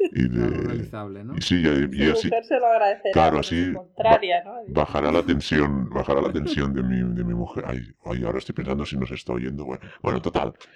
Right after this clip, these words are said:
Speaker 1: que me voy con... Me voy, me voy lleno.
Speaker 2: Muy bien.
Speaker 3: <laughs>
Speaker 2: Pues lo
Speaker 1: Venga.
Speaker 2: celebramos, don Exuperio.
Speaker 1: Muchas gracias, adiós.
Speaker 2: Un saludo.
Speaker 1: Adiós, adiós, adiós, adiós.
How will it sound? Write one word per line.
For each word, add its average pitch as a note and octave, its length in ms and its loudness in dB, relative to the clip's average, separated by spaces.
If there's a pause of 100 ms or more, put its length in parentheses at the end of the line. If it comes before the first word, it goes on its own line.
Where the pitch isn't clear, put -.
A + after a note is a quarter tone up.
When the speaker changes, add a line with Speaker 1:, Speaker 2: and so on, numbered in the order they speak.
(180)
Speaker 1:
que D#2 100 2
me D2+ 120 0
voy D#2+ 240 2
con... D#2 420 -2
Me C2+ 80 2
voy, C#2+ 340 0
me D2 120 0
voy G2+ 180 4
lleno. D#2 460 0 (500)
Speaker 2:
Muy C3+ 300 -2
bien. C3+ 440 -2
Speaker 3:
<laughs> D#4 220 0 (280)
Speaker 2:
Pues D#4+ 160 10
lo C#3 100 2
Speaker 1:
Venga. C#3+ 120 0
Speaker 2:
celebramos, C3+ 560 -2
don B2 140 -4
Exuperio. B2 680 -6
Speaker 1:
Muchas - 340 -2
gracias, F#2 420 -2
adiós. F2+ 760 -6
Speaker 2:
Un C#3 160 -2
saludo. C3 580 -6 (100)
Speaker 1:
Adiós, E2+ 400 0
adiós, B2+ 240 -6
adiós, B2+ 220 -8
adiós. B2+ 160 -10